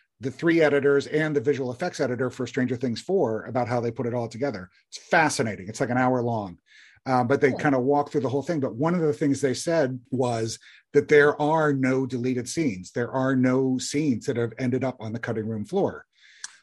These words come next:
Speaker 2: Just this episode or the whole season?
Speaker 1: The whole series. They have
Speaker 2: That's
Speaker 1: never,
Speaker 2: weird.
Speaker 1: they have never had a deleted scene because the way it's written, and it's written so well, and everything just fits so well.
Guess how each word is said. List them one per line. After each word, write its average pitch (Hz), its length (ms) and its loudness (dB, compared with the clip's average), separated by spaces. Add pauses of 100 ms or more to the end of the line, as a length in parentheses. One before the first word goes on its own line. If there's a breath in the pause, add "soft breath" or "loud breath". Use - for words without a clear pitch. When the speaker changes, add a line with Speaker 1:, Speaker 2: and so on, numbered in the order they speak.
(220 loud breath)
Speaker 2:
Just 269 300 4
this 262 200 4
episode 381 440 2
or 302 80 2
the 214 80 2
whole 208 280 0
season? 202 300 2
Speaker 1:
The 139 80 8
whole 160 100 8
series. 202 480 4
They 147 160 4
have 131 200 0
Speaker 2:
That's 214 300 4
Speaker 1:
never, 185 120 -4
Speaker 2:
weird. 185 460 0
Speaker 1:
they 143 160 0
have 143 180 0
never 147 300 2
had 156 320 0
a 143 60 2
deleted 131 420 -2
scene 156 320 0
because 127 460 -4
the 113 180 -4
way 123 240 2
it's 165 180 -6
written, 127 320 0
and 120 100 -4
it's 120 140 -8
written 131 240 -2
so 139 240 -2
well, 117 540 -4 (380 soft breath)
and 123 140 -4
everything 135 520 2
just 131 260 -8
fits 147 220 0
so 147 160 0
well. 131 400 0